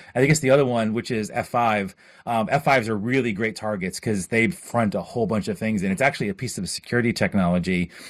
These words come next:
And whenever there is a bug, and it's not that frequent that they have bugs, but whenever there is one, um, that's a really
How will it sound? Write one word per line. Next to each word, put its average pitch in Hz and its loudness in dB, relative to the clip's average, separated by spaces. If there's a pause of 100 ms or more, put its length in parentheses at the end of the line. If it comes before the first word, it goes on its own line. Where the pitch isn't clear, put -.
(180)
And 104 2
whenever 135 8
there 123 6
is 104 4
a 101 2
bug, 101 4
and 120 0
it's - -4
not 180 4
that 127 2
frequent 107 -2
that 98 -4
they 95 -6
have 87 -6
bugs, 90 -2
but 95 -4
whenever 107 -2
there 95 0
is 110 -2
one, 95 0 (380)
um, 104 2
that's 123 6
a 107 4
really 101 0